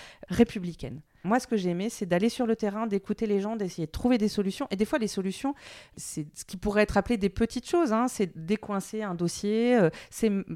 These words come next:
trouver la bonne personne à mettre en relation. C'est ça. Après, effectivement, on a à gérer des dossiers bien plus importants. Avec des... Par exemple, moi, j'étais administratrice, euh, de l'opéra. J'ai trouvé ça fabuleux de travailler avec des artistes. J'ai trouvé ça fabuleux de travailler avec des administrateurs, des gens qui sont là pour gérer.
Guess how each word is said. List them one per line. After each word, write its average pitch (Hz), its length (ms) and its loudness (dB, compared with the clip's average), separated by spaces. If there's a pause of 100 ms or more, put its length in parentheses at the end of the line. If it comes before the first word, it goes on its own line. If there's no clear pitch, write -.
trouver 233 280 2
la 208 120 4
bonne 202 240 4
personne 208 380 -2
à 175 80 -2
mettre 165 240 -4
en 165 80 -4
relation. 165 580 0 (300)
C'est - 160 2
ça. 285 260 2
Après, 277 300 0
effectivement, 220 560 -4
on 165 100 -2
a 147 80 2
à 139 60 2
gérer 151 240 -2
des 175 100 0
dossiers 156 380 -4
bien 175 220 0
plus 156 200 -4
importants. 226 560 -4
Avec 160 320 0
des... 143 140 -2 (320)
Par 156 100 -2
exemple, 180 240 -2
moi, 185 60 0
j'étais 151 240 -4
administratrice, 160 920 -6
euh, 139 160 -4
de 135 340 -4
l'opéra. 156 480 2 (220)
J'ai - 60 -20
trouvé 165 220 -6
ça 156 180 -4
fabuleux 208 420 0
de 226 60 -6
travailler 165 300 -4
avec 151 120 -2
des 143 220 -4
artistes. 269 300 -4
J'ai 175 100 -2
trouvé - 180 -4
ça 156 160 -2
fabuleux 220 460 4
de - 40 -20 (380)
travailler 170 280 2
avec 156 80 -8
des 143 200 2
administrateurs, 226 600 2
des 180 80 0
gens 208 100 0
qui - 100 -10
sont 170 120 -6
là 156 100 -2
pour 160 240 -4
gérer. 247 320 0